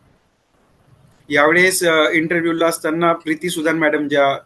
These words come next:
चेअरपर्सन आहेत यूपीएससीच्या, त्याच मला बोर्डच्या, अ, पॅनलच्या चेअरमन म्हणून आलेल्या होत्या. तर त्यांनी सुरुवातीला एक अगदी कम्फर्टेबल करून घेतलं की "आम्ही इथे फक्त तुम्हाला विचारायसाठी आलेलो आहोत,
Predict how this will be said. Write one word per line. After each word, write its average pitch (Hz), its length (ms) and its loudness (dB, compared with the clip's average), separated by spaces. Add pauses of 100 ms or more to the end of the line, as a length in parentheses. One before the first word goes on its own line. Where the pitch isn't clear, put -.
(100)
चेअरपर्सन 156 560 -2
आहेत 170 140 -6
यूपीएससीच्या, 147 500 -6
त्याच 170 300 0
मला 156 400 0
बोर्डच्या, 147 600 0 (420)
अ, - 40 -18
पॅनलच्या 151 560 0
चेअरमन 147 380 -2
म्हणून 147 220 -2
आलेल्या 127 320 -2
होत्या. 135 240 -8 (500)
तर 151 60 -4
त्यांनी 175 300 0
सुरुवातीला 190 540 2
एक 185 220 0
अगदी 170 280 -2
कम्फर्टेबल 170 640 -2
करून 170 240 -4
घेतलं 156 260 -2 (140)
की 156 200 0
"आम्ही 151 240 2
इथे 156 320 0
फक्त 151 280 -6
तुम्हाला 151 340 2 (340)
विचारायसाठी 151 1040 2
आलेलो 143 360 2
आहोत, 139 260 -2